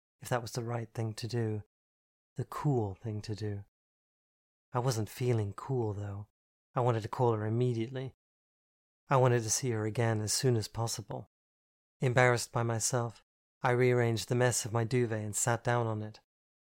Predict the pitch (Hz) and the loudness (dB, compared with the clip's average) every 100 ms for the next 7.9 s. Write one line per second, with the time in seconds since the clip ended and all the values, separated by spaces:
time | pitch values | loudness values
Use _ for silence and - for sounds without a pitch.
0 | _ _ _ 135 - 135 117 135 127 117 | _ _ _ -6 -2 2 4 4 2 2
1 | 120 120 117 - 123 120 127 120 120 117 | 0 0 -2 -4 -6 -4 -2 -2 0 -2
2 | 113 120 - 127 117 113 - _ _ 139 | -6 -12 -6 -4 -2 -4 -10 _ _ 0
3 | 123 123 120 113 135 123 - 120 - 123 | 4 6 4 2 0 0 -2 -6 -4 -4
4 | 110 117 120 117 107 117 - 123 117 113 | -4 -2 0 0 -2 -6 -2 0 0 -2
5 | 107 - 127 113 117 120 113 107 - _ | -4 -6 -4 -2 -2 -2 -2 -6 -12 _
6 | _ _ _ _ _ 123 - 139 110 110 | _ _ _ _ _ -6 -2 0 0 -2
7 | 107 113 107 - 123 117 110 107 | -2 -4 -4 -8 -8 -6 -6 -8